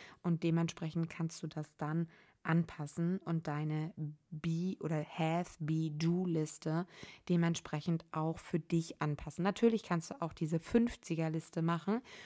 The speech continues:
und die fünfziger-Liste dann immer runterbrechen auf diese fünf Schritte. Ja, ich sage nicht, dass die fünfziger-Liste Murks ist, aber für mich macht sie im ersten Step erstmal Druck, wenn ich sie sehe,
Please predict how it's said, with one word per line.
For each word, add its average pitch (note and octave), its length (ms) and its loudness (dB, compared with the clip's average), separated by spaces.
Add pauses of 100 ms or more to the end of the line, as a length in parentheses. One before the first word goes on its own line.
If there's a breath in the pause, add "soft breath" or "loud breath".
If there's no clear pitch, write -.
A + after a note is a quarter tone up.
(200 loud breath)
und E3+ 160 4
die E3 80 2
fünfziger-Liste F3+ 920 -2
dann E3 360 2
immer E3+ 180 4
runterbrechen E3 720 0
auf D#3+ 160 -6
diese D#3+ 280 0
fünf E3 320 2
Schritte. - 400 -4 (340 loud breath)
Ja, F3+ 220 2
ich D#3+ 100 -6
sage D#3+ 260 0
nicht, F#3+ 280 0
dass F3 100 -8
die F3 140 -4
fünfziger-Liste E3 1080 -2
Murks E3+ 520 4
ist, A#3 320 -2 (520 loud breath)
aber F3+ 280 6
für - 120 -2
mich F#3+ 220 4
macht G3 260 2
sie F#3 100 0
im F3 100 2
ersten E3 340 -2
Step - 320 -6
erstmal D#3 300 -2
Druck, G3 320 2
wenn F#3 100 4
ich F#3 140 0
sie E3+ 120 -4
sehe, F3+ 380 2